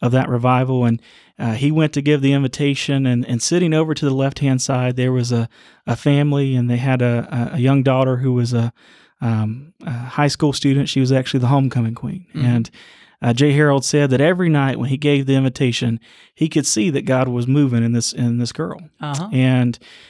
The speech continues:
Speaker 1: uh, she just would not, uh, respond. She would
Speaker 2: Mm-hmm.
Speaker 1: not come forward. She would not,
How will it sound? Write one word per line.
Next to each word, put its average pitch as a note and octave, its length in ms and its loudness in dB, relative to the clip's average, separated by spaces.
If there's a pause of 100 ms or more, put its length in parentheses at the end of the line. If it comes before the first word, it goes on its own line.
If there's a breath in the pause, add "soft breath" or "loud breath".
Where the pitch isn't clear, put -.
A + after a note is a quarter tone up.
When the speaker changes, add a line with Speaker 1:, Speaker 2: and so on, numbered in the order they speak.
(180 loud breath)
Speaker 1:
uh, A#2+ 480 0
she D#3 300 0
just C#3+ 200 0
would C#3 280 2
not, C#3 580 -2 (120)
uh, B2 100 -2
respond. D#3 680 -6
She - 160 -2
would B2+ 160 2
Speaker 2:
Mm-hmm. C3 80 2
Speaker 1:
not C3 200 0
come C3 220 0
forward. C3 440 0
She B2 140 -4
would A#2+ 140 0
not, C3 340 2